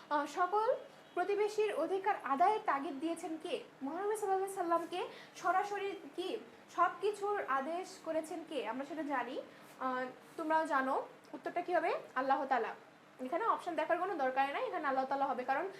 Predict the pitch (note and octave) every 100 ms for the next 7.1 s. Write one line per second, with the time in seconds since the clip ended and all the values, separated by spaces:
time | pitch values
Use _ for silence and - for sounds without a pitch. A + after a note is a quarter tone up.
0 | - - D4 - G4 - C4 C4+ D#4+ E4
1 | E4+ B3+ B3 C4+ D#4 D#4+ B3+ G#3 - -
2 | B3+ C#4+ - - - A4 B4 - - -
3 | - - - - - - - - - -
4 | - - - - - G#4 G#4 F#4 F#4+ F4
5 | D4 - D#4+ C#4+ D4+ A#4 G#4+ D4 D#4 E4
6 | F4+ F4 F4+ F4+ F4+ F4+ F4+ F4+ F4 F4+
7 | F#4